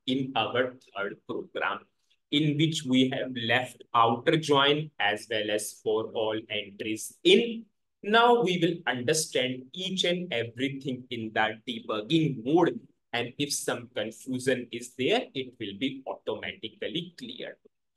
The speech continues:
So I will go to V B A K table. And the major motto is we need to understand, are we getting those records which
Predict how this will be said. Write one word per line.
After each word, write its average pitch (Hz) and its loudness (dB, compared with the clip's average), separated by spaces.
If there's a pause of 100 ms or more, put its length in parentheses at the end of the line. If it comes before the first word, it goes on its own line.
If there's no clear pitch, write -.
(160)
So - 4
I 208 10
will 226 -2
go 147 2
to 147 0
V 110 -6
B 123 -6
A 101 -10
K 120 -6
table. 85 -8 (280)
And 131 -6
the 139 0
major 131 2
motto 170 0
is - -6 (300)
we 139 0
need 143 -2
to 160 2
understand, 165 -4
are 120 2
we 165 -8
getting 180 -6
those 196 4
records 185 -4 (260)
which 160 -8